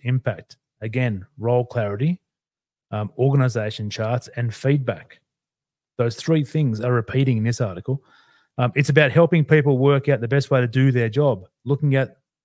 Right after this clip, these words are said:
uh, looking at negotiated schedules and deadlines, allowing people to work in teams, and having constructive performance reviews,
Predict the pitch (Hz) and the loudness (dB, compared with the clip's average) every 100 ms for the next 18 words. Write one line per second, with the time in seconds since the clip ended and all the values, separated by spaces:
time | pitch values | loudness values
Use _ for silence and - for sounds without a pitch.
0 | _ _ _ 113 113 104 147 147 123 117 | _ _ _ -6 -6 -2 0 2 0 0
1 | 139 147 - 131 113 - 131 120 127 117 | 2 2 0 -2 -4 -4 -4 -2 -2 -2
2 | 110 127 127 120 120 123 117 123 147 147 | -2 -2 -2 -2 -2 -2 -2 0 0 0
3 | 147 131 117 120 123 117 107 - 143 127 | -2 -2 -2 0 -2 -2 -6 -4 -2 0
4 | 110 139 151 - _ _ _ _ - 120 | 0 -2 -2 -10 _ _ _ _ -6 -2
5 | 127 123 127 117 - 139 120 131 127 - | -2 -2 -4 -6 0 0 2 -2 -2 -4
6 | 131 - 156 165 160 139 110 95 92 | -6 0 2 2 0 -2 -2 -6 -12